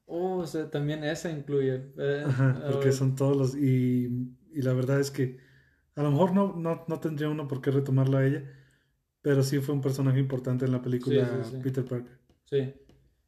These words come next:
Speaker 1: Y
Speaker 2: Mm.
Speaker 1: no, pues sí, tienes razón, esa entonces sería mi segundo.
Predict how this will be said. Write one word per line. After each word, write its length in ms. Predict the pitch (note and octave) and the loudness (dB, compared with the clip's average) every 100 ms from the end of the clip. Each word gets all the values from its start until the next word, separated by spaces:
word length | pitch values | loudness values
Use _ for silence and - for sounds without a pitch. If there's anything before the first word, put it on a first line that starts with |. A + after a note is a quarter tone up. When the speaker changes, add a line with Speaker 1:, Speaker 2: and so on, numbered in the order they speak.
| - | -2
Speaker 1:
Y 220 | D3+ C3 | 2 2
Speaker 2:
Mm. 160 | - - - _ _ _ _ _ _ _ D3 | 0 -14 -20 _ _ _ _ _ _ _ -8
Speaker 1:
no, 160 | D#3 | -6
pues 140 | D#3 C#3 | -6 -6
sí, 140 | D#3 | -6
tienes 320 | D3 D#3 D3+ | -6 -8 -4
razón, 380 | C#3+ C3 C#3+ C#3 | -4 -4 -6 -6
esa 240 | C3+ C3 D3 | -6 -6 -6
entonces 400 | C#3 C#3 C3 C3 | -6 -6 -6 -4
sería 220 | C3+ C3+ | 0 0
mi 120 | C3+ | -2
segundo. 420 | C3 B2+ B2+ B2+ | -4 -6 -6 -8